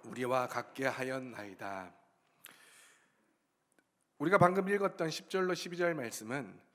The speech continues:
이것이 과연 공정한 처사인지를 묻고 있는 질문입니다.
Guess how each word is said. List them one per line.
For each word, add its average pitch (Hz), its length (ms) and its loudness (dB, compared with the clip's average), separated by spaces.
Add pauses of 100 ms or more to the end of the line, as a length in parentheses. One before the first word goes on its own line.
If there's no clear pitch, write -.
(440)
이것이 180 380 2
과연 147 560 2 (300)
공정한 175 600 -2
처사인지를 120 920 0 (380)
묻고 160 400 0
있는 92 320 -6
질문입니다. 92 720 -12